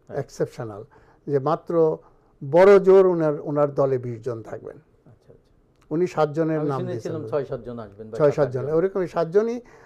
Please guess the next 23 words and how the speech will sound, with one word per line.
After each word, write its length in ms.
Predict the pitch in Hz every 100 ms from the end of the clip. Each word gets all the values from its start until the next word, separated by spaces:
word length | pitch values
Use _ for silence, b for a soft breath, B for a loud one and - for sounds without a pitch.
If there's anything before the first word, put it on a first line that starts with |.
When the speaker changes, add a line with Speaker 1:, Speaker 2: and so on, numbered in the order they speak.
| B
Speaker 2:
আর 140 | - 156 -
তার 160 | 185
সাথে 280 | 160 196 202
তো 100 | 190
আরো, 420 | 170 160 160 151 - - - _ - 143 139
ধরেন, 400 | 135 139 139 135
Speaker 1:
দেহরক্ষী 600 | 135 156 156 156 147 -
টেকি 220 | 135 127 131
থাকতে 280 | 123 -
পারে। 160 | 110 143
Speaker 2:
হ্যাঁ, 320 | 165 147 135
অ-, 220 | 120 - -
অফিসের 720 | 147 143 143 180 165 165 143
লোকরা 460 | 143 131 131 135
তো 160 | 127 135
Speaker 1:
রাইট। 100 | -
Speaker 2:
থাকতে 240 | 127 -
পারে 260 | 110 107 143 _ - -
তাদের, 260 | 117 117 - - _ _
সেই 160 | 117 110
নিয়ে। 200 | 110 104 - _ _ _ b b b b b _
Speaker 1:
ধন্যবাদ 380 | 165 180 185 180
আপনাকে। 500 | 180 190 190 190 196